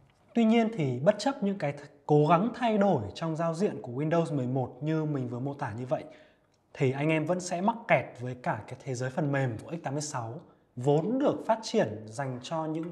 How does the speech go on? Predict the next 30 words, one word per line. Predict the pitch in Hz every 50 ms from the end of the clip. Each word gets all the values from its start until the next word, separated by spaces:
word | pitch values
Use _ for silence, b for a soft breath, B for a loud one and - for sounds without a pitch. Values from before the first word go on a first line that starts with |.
| 165
hệ | - - 156
thống | 139 139 143
máy | 143 139 139 -
tính | 147 131 127 135 185 - -
với | - 123 127 135 135 139 165 170 -
thiết | - 269 247
bị | 220 185
điều | 151 139 131
khiển | - - - 147 110
là | 104 104 107 113 120 120 120 117 -
chuột | - 147
và | 120 120
bàn | 120 113
phím. | 110 - - 127 123 120 131 180 - - B B B B B B B B
Lấy | 165 165 170 190
một | 220 226
cái | - 156
ví | 139 151
dụ | 170 208 208 170
đơn | - 185 196 190
cử | 196 233 185 131
rất | 170 233
là | 233
đơn | 185 180 185 175
giản | 180 196 170 127 110 123
là | 135 131 123 123 117 113 -
kéo | - 131 143
ảnh | 202 156
trong | - 147 147
Lightroom. | 156 151 156 180 180 160 156